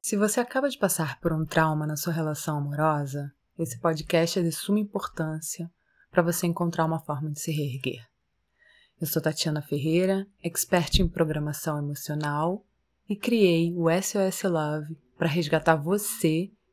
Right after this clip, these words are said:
que acabou de naufragar na sua relação e precisa emergencialmente de socorro. Mas eu vou esclarecer uma coisa antes, tá? Eu não trago a pessoa amada em três dias. Não é essa a minha proposta aqui.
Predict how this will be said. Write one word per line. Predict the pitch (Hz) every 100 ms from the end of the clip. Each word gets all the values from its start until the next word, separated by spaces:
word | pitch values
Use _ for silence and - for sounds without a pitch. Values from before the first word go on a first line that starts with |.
| _
que | 190
acabou | 180 175 165 180
de | 202
naufragar | 190 180 180 170 151 151 147 _ _
na | 165
sua | 147 165
relação | 151 151 147 - 151 151 202 - _ _ _ _ -
e |
precisa | 190 - - 185 180
emergencialmente | 180 185 175 180 - 175 165 160
de | 156
socorro. | - 170 - 139 _ _ _ _ - - -
Mas | 190 196
eu | 190
vou | 185
esclarecer | - 175 170 170 175
uma | 170
coisa | 175 175 190
antes, | 160 143 -
tá? | - 156 165 185 _ 165
Eu | 160
não | 165 165 185 262
trago | - 202 190
a |
pessoa | 196 196 - 185
amada | 175 170
em | 175
três | 175 180 175
dias. | 165 139 135 - - - - _
Não | 190 208
é | 196
essa | 180 185
a |
minha | 180
proposta | 175 175 175 -
aqui. | 185 - 135